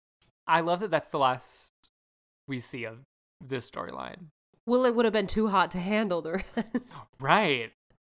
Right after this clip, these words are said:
Speaker 1: What, what happened next?
Speaker 2: I know.
Speaker 1: We'll never know.
Speaker 2: 'Cause we never see him again. We don't hear about him again from what I'm
Speaker 1: Yeah.
Speaker 2: aware of. I would be shocked if we did.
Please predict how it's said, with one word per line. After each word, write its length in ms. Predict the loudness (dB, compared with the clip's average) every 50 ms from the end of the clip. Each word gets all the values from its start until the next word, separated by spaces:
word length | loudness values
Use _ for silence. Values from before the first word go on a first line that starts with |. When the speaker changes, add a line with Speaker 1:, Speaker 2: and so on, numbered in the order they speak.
| _ _ _ _ _ _ -20
Speaker 1:
What, 520 | -18 -16 -16 -2 4 6 8 8 8 6
what 280 | 4 4 6 6 6 6
happened 360 | 4 2 2 2 0 -2 0 0
next? 540 | 0 0 0 -2 -4 -8 _ -20 -20 -20 -20 _ _ _ _ _ _ _ _ _ _
Speaker 2:
I 180 | -14 -12 -10
know. 640 | -8 -6 -4 -4 -2 -2 -4 -4 -6 -8 -10 -14 -16 _ _ _ _ _ _ _ -8
Speaker 1:
We'll 120 | -6 -6
never 280 | -4 -6 -6 -6 -6 -6
know. 480 | -4 -4 -4 -4 -4 -4 -6 -6 -10 -18 _ _ _ _ _
Speaker 2:
'Cause 160 | -6 -6 -4 -2
we 140 | 0 0
never 360 | 2 2 4 2 2 2 0 -2
see 240 | -2 -2 -2 -2
him 140 | 0 0 0
again. 320 | -2 -2 0 -2 0 0 2
We 100 | 2 2
don't 220 | 2 2 0 0
hear 180 | 0 0 0 0
about 260 | 2 2 2 0 0
him 100 | 0 -2
again 340 | -4 -4 -4 -4 -4 -4 -4
from 160 | -4 -4 -4
what 140 | -4 -4 -4
I'm 200 | -4 -6 -6 -6
Speaker 1:
Yeah. 260 | -2 0 0 2 0 0
Speaker 2:
aware 240 | -2 -2 0 0
of. 220 | 0 0 0 0 0
I 140 | -2 -2 -2
would 300 | -4 -6 -8 -8 -8 -6
be 100 | -8 -6
shocked 360 | -2 0 2 2 0 0 -4
if 100 | -6 -6
we 100 | -8 -8
did. 300 | -8 -8 -8 -8 -8 -10